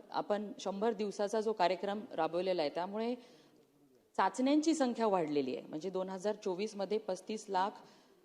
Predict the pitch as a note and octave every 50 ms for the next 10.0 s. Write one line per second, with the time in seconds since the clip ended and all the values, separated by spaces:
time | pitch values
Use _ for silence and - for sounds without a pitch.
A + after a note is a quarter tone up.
0 | _ _ _ _ - - - - A3 A3 G#3+ A3+ G#3 A3 G#3 G#3+ G3 F3+ G#3 G#3
1 | F#3+ F#3+ G3 G3 G3 - G#3+ F#3 - - A3 G#3+ - A3+ G#3+ A#3 A#3 - G#3 F#3+
2 | F#3+ F3+ - G#3 G#3 - - - F3 C#3+ F3 E3 E3 E3 D#3+ - - - - G#3
3 | G#3+ A3 - B3+ C4+ B3 B3 A#3+ G#3+ G#3 A3 A3 A3 A#3 A3 - G3+ - G3 G3
4 | G3 G#3 G#3 G3 - G#3 G#3+ A#3+ C4 A#3 - - D3 D3+ D3+ - - - - -
5 | - - G3 G3 - A3 A3 A3 A3 A3 G#3+ A3+ G#3+ G#3 G3 G3+ G3+ G3+ G3+ G#3
6 | G#3 G#3 - - G#3 G#3 F#3+ F#3+ F#3 F3 G3+ G#3 G#3+ - - - - - - -
7 | _ _ _ _ _ - F#3 F3+ - - - - F#3+ F#3+ F#3+ F#3+ G3+ G3 F#3+ F#3+
8 | G3+ A3 - - - - - - F#3+ F#3+ G3 F#3+ F#3 F#3 F#3+ G3+ - F3 C#3+ -
9 | - - C#3+ C3+ C#3+ C#3+ - - D3+ C#3+ D#3 D3+ D#3+ D#3 D3+ C#3+ - - A#2+